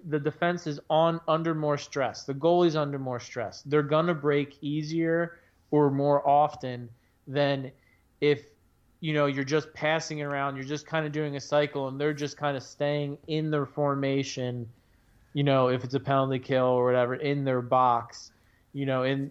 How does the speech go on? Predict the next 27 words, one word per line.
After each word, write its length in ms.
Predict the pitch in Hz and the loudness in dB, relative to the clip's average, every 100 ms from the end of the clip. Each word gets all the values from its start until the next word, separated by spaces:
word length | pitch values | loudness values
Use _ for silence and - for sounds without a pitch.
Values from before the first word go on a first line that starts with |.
| - | -2
in 220 | 143 139 | 0 0
their 440 | 135 127 123 120 - - | 0 2 0 -2 -12 -4
diamond, 680 | 139 135 135 131 120 113 113 - - | 0 2 2 -2 -6 -8 -12 -18 -6
kind 280 | 143 139 | -4 -2
of 80 | 135 | -4
just 320 | 123 127 - - _ _ - | -4 -6 -6 -18 _ _ -6
keeping 400 | - 185 170 160 | -2 2 2 0
things 300 | 170 160 151 | 0 0 -2
in 100 | 139 | -2
front 320 | - 151 143 | 0 2 2
of 140 | 135 | 0
them. 360 | 143 139 139 135 _ _ _ - | 0 0 -2 -6 _ _ _ -2
Yeah, 200 | 156 175 | 0 2
they 100 | 165 | 2
might 200 | 170 165 | 0 -2
get 200 | 156 - | -8 -4
tired 320 | 156 165 160 | 0 0 0
because 320 | 143 151 135 | -4 -8 -10
it's 100 | 127 | -14
forty 260 | - 156 147 | -10 -6 -6
seconds 420 | - 151 147 139 | -2 -2 -2 -8
of 100 | 135 | -10
just 220 | 127 135 - | -10 -10 -8
kinda 260 | 139 120 113 _ _ - 131 | -6 -6 -12 _ _ -20 -2
lapping 560 | 131 143 147 147 135 | 2 2 0 -4 -6
their 180 | 127 123 | -6 -8
zone, 520 | 120 160 165 131 123 | -4 -2 0 -2 -6